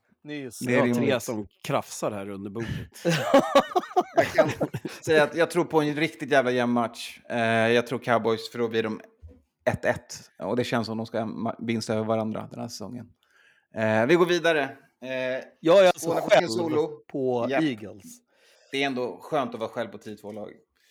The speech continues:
Speaker 2: Det är ofta vi lämnar dig själv på ett, ett, ett late pick på ett late window game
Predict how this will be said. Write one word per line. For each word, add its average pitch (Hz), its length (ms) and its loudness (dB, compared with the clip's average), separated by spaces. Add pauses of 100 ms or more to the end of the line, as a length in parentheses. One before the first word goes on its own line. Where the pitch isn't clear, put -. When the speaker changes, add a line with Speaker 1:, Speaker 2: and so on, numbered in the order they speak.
(240)
Speaker 2:
Det 139 60 -2
är 151 40 2
ofta 160 240 -2
vi 160 100 -2
lämnar 135 220 -2
dig 123 120 0
själv 139 260 -2
på 135 120 -6
ett, 110 220 -10
ett, - 260 -8
ett 123 140 -10
late 131 220 -6
pick 123 380 -12
på 120 60 -8
ett 117 80 -8
late 117 240 -6
window 113 260 -8
game 107 280 -6